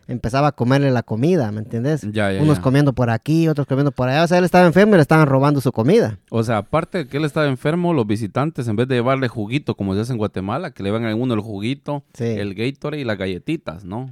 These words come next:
Speaker 2: Ahí no, a, a comerse el
Speaker 1: Ahí
Speaker 2: once.
Speaker 1: llegaban a robarle la comida al siervo que estaba, que estaba enfermo, ¿a vos?
Speaker 2: Siervo.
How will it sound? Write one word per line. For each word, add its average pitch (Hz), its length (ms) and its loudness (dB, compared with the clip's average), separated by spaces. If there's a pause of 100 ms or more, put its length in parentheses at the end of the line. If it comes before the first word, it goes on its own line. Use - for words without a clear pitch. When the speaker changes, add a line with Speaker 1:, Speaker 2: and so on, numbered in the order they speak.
Speaker 2:
Ahí 113 220 -6
no, 131 220 -2
a, 101 60 -2
a 98 180 -8
comerse 127 400 -2
el 117 100 0
Speaker 1:
Ahí 131 220 6
Speaker 2:
once. 202 80 6
Speaker 1:
llegaban 170 380 8
a 139 60 6
robarle 131 360 6
la 147 120 6
comida 147 480 2
al 113 140 -2
siervo 139 440 0
que 113 100 -6
estaba, 120 420 -2
que 110 80 -16
estaba 120 260 0
enfermo, 110 560 2
¿a 104 60 0
vos? 135 240 0
Speaker 2:
Siervo. 131 800 0